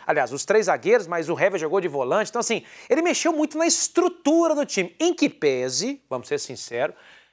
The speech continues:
o time no primeiro tempo teve melhor que no segundo, né? Quando tinha lá já o Alan de volante, quando entrou com o Sacha e tal. Mas, é, não mudou demais, não? E aí,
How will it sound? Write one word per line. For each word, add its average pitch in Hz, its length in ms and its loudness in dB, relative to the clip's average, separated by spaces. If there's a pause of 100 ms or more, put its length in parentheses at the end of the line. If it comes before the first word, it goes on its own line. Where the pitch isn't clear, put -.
(160)
o 208 100 2
time 196 220 -2
no 214 80 2
primeiro 208 340 0
tempo 226 260 0
teve 226 200 2
melhor 214 260 -2
que 262 100 -10
no 277 80 -4
segundo, 208 560 -2
né? 127 180 -14
Quando 160 200 -2
tinha 165 220 -4
lá 156 140 2
já 160 140 2
o 180 140 2
Alan 147 180 0
de 165 80 -4
volante, 214 640 2
quando 156 180 -4
entrou 156 220 -2
com 214 100 -4
o 208 40 -2
Sacha 175 400 -2
e 156 40 -10
tal. - 200 -6 (480)
Mas, 220 500 2 (300)
é, 233 180 2
não 339 160 0
mudou 294 260 4
demais, 202 500 0
não? 240 200 0
E 202 80 2
aí, 196 640 0